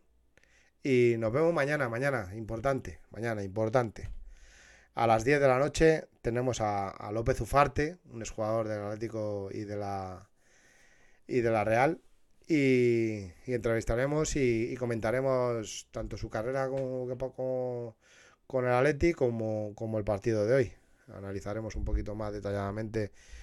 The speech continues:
y sin esta calentura que tenemos hoy, que la verdad es que me he contenido un poco, ¿vale? Me he contenido un poco porque, em, mucha culpa de esto, mucha culpa de esto lo tiene,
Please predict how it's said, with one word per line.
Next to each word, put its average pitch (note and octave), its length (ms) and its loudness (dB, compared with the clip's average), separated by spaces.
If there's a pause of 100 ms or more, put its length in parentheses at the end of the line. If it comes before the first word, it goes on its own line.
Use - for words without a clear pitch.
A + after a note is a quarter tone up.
(460)
y A#2+ 80 -6
sin A2+ 160 -2
esta A#2+ 200 0
calentura A#2 420 0
que A2+ 80 0
tenemos G#2+ 340 -4
hoy, A#2+ 240 0 (560)
que G2 560 -4
la G#2 100 -2
verdad A2 140 4
es A2 60 2
que C3+ 80 8
me C3 80 6
he - 20 0
contenido G#2+ 460 -2
un G2 80 -6
poco, F2+ 200 -4
¿vale? B2+ 280 -4 (340)
Me A2+ 120 -4
he G#2 40 -8
contenido A2 360 -4
un G#2+ 100 -8
poco C3 360 -2 (640)
porque, G#2+ 1200 4
em, F#2+ 600 -6 (1300)
mucha C3+ 220 4
culpa C#3+ 420 2 (100)
de B2+ 100 -2
esto, D#3+ 340 -6 (1040)
mucha G3 320 0
culpa C#3 340 0
de D3 80 -4
esto F#3 340 -8 (840)
lo G#2 200 -6
tiene, G#2 720 -4